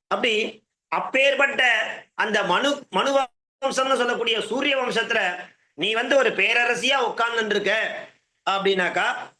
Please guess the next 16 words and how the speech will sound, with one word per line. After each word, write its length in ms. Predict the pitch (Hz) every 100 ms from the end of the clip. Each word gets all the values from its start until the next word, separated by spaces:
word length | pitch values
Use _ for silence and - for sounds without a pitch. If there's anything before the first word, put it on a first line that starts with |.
| _ _ _ _ _ _ -
பரதனால 460 | 156 220 240 247 285
ஆராதிக்கப்பட்டு 920 | 240 226 254 247 247 202 226 220 214
இருக்க 520 | 208 202 220 226 - - - _
அப்படின்னாக்கா, 800 | 160 175 196 175 151 180 214 214 - _ -
ராமனால 720 | 151 185 247 254 254 262 269
நீ 160 | 240
வந்து 540 | 220 247 233 208 208 - _ _
இந்த 200 | - 202
உலகத்தை 440 | 202 240 269 262 247
காப்பாற்றும் 500 | 233 226 226 226 233
பொருட்டு 220 | 254 240
நியமிக்கப்பட்டுள்ளாய் 1200 | 202 247 247 240 240 214 185 202 214 247 196 - _
அப்படின்னாக்கா, 880 | 170 175 185 165 185 165 170 359 - _ _ _
அந்த 320 | - 202 208
அரியணையில் 640 | 175 180 254 277 277 277 277
அமர்வதற்கு 1040 | 208 240 240 220 202 196 262 269 208 -